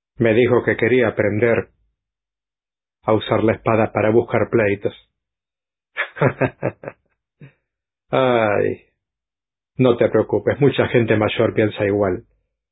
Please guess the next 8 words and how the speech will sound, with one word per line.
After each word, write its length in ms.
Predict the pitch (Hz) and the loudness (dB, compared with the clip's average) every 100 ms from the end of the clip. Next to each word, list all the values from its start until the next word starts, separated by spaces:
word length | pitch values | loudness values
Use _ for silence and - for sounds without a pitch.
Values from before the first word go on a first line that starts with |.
| _ _ _ _ _ - | _ _ _ _ _ 0
Piensa 340 | 120 120 113 | 0 0 -2
que 100 | 113 | 0
vosotros 460 | 104 - 120 113 107 | 0 -2 0 0 0
los 120 | 104 | -2
jóvenes 440 | 127 120 127 135 - - _ _ _ _ _ _ _ _ _ _ _ _ _ _ _ - | 0 2 2 0 -2 -14 _ _ _ _ _ _ _ _ _ _ _ _ _ _ _ -8
sois 200 | 123 98 | -4 -2
todo 220 | - 113 113 | 0 2 2
buscapleitos". 720 | 110 - 110 107 101 - | 0 -2 0 0 0 -2